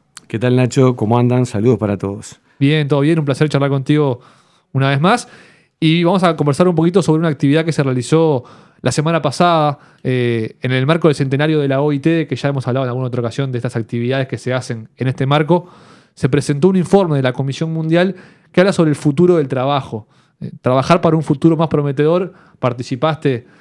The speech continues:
Speaker 2: de esa actividad como parte de la organización que estaba a cargo del Instituto de Derecho del Trabajo y la Seguridad Social de la Universidad de la República. Y allí aparece un tema que para aebu es importante, que lo han mencionado muchos compañeros, que es el del futuro del trabajo. Para empezar a contextualizar,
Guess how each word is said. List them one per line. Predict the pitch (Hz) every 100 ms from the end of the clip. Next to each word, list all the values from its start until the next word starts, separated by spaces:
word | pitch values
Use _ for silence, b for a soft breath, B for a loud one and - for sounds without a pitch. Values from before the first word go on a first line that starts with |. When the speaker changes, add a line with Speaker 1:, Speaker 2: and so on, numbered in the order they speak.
| b b
Speaker 2:
de | 127
esa | 123
actividad | 127 117 123 127 147 165 175
como | 127 120
parte | 127 127
de | 120
la | 117
organización | 110 107 135 139 127 b b _
que |
estaba | 110 117
a | 120
cargo | 127
del | 113
Instituto | 110 117 123
de |
Derecho | 120 120 120
del | 107
Trabajo | 107 123 -
y | 113
la | 107
Seguridad | - 117 120
Social | 110 131 123
de |
la | 110
Universidad | 113 131 131
de |
la | 131
República. | 143 165 170 185 190 208 B B B B B B _
Y | 143
allí | 139 214
aparece | 220 165 160
un | 160
tema | 151 190 185
que | 170 202 -
para | - 127
aebu | 139 180 170
es | 175
importante, | 131 123 120 147 151 156 170
que | 127
lo |
han | 139
mencionado | 139 - 135 139 127
muchos | 131 123 -
compañeros, | 117 123 139 165 - _
que | 156
es | 175
el |
del | 143 131
futuro | 127 120 131 123
del | 117
trabajo. | 117 113 117 - 101 b b b b _ _
Para | 117
empezar | 135 147 214
a | 208
contextualizar, | 170 151 - 131 123 135